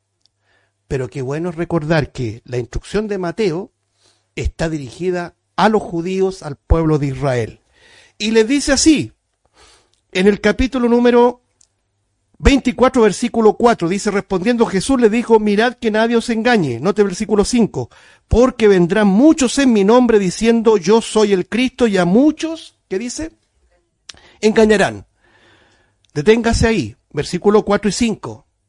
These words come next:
Está refiriéndose a la primera mitad de esta semana. La mitad del engaño. En otras palabras, ahí está implícito el caballo blanco de aquel conquistador,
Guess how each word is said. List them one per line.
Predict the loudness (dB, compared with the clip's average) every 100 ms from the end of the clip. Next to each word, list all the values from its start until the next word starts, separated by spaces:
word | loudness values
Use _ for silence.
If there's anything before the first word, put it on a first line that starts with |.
| _
Está | -14 -14 -6 -4
refiriéndose | -4 -2 -2 0 2 0 0
a | -2
la | -2 -2
primera | -6 -6 -8 -8
mitad | -10 -10 -8 -8 -8 _
de | -14 -14
esta | -12
semana. | -14 -14 -14 -18 -20 _ _ _ _ _ _ _ _ _ _ _
La | -8 -6
mitad | -6 -8 -8
del | -8 -10
engaño. | -10 -12 -14 -16 _ _ _ _ _ _ _ _
En | 0
otras | 0 0 0
palabras, | 2 4 4 2 0 _ _ _
ahí | 0 4 4
está | 4 4
implícito | 2 2 2 2 2 -2 0 -2 -4 -6
el | -6 -4
caballo | -2 2 2 0 -2 -6 -8 _ _ _ _ _ _ _
blanco | -10 -2 0 0 -2 -4 -4 -4 _ _ _ _
de | -2 -2
aquel | 0 -2
conquistador, | -2 -4 -4 -8 -2 -2 0 -2 -4